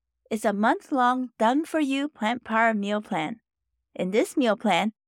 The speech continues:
you'll enjoy four weekly Plant Power menus for a month,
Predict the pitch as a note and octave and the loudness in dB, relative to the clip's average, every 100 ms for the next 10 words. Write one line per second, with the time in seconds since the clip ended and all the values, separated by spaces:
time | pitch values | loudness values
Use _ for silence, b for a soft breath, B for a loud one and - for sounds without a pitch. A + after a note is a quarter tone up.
0 | _ - C#4 A#3 A3+ G#3+ G#3 C4 D4 E4 | _ -2 2 2 2 0 0 2 2 2
1 | C#4+ A#3+ C#4 B3 - A3 B3 G#3+ A#3 A#3 | -2 -4 -4 -4 -2 -2 -2 -2 0 0
2 | G3 G3+ F#3+ F#3 - F3+ F#3 C4 G#3 | 0 -2 -4 -8 -6 -4 0 0 -2